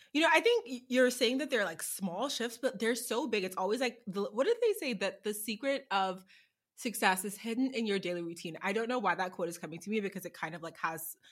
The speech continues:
certainly nothing to do with this, but also kind of everything <laughs> to do with this as well, right? 'Cause it's, like, your daily routine of meditation. And I have two questions. So one, I'm kind of backtracking a little bit. When you were defining meditation, you were talking about it being a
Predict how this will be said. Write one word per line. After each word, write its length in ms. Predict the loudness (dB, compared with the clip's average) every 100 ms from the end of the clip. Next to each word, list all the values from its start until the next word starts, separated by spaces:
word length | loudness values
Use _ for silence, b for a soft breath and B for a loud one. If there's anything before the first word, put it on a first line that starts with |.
| b 0
certainly 320 | 2 4 6
nothing 280 | 4 4 0
to 80 |
do 100 | 0
with 100 | -2
this, 160 | -2 2
but 60 | 6
also 220 | 6 4
kind 200 | 0 -2
of 80 | 0
everything 500 | -2 -4 0 0 0
<laughs> 240 | -2 -2 -4
to 80 | -2
do 140 | 0
with 100 | 2
this 160 | 2 0
as 160 | 4
well, 300 | 6 8 8
right? 200 | 6 4
'Cause 140 | 2 -6
it's, 140 | -4
like, 180 | -6 -8 B B B
your 100 | 0
daily 220 | 4 4
routine 260 | 2 -2 -2
of 140 | -2
meditation. 560 | -2 -2 -2 -2 -2 -2
And 120 | -2
I 40 | -2
have 180 | -4
two 180 | -4 -6
questions. 480 | -2 -4 -4 -6 -2
So 260 | 0 0 -4 B B B -2
one, 320 | 4 4 4
I'm 120 | 0
kind 180 | 0 0
of 60 | 2
backtracking 500 | 2 2 0 -2 -2
a 80 | -6
little 180 | -6 -6
bit. 240 | -8 -10 -12 _ 0
When 140 | 2
you 80 | 6
were 100 | 4
defining 440 | 4 2 2 0
meditation, 500 | -2 -4 -6 -6 -6
you 120 | -8 -10
were 60 |
talking 300 | -6 -8 -6
about 160 | -6 -4
it 100 | -6
being 180 | -8
a 60 | -12